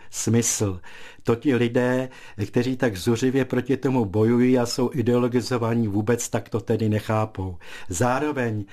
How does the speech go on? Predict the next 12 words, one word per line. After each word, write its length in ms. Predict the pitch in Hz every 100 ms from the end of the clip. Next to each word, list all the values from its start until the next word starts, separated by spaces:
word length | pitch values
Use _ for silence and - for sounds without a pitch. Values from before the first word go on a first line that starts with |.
| -
si 180 | - 135
myslím, 600 | 117 131 - 139 120 107 - - -
že 240 | 104 95 117
by 120 | 139
se 160 | -
také 380 | 135 127 - 123
ulehčilo 600 | 113 120 127 - - 131
Staroměstskému 800 | - 123 120 120 117 - 127 117
náměstí, 720 | 104 110 113 127 120 - 127 117
kde 200 | 113 131
často 460 | - 131 - 107
chodím. 840 | 98 - 107 107 107 107 107 110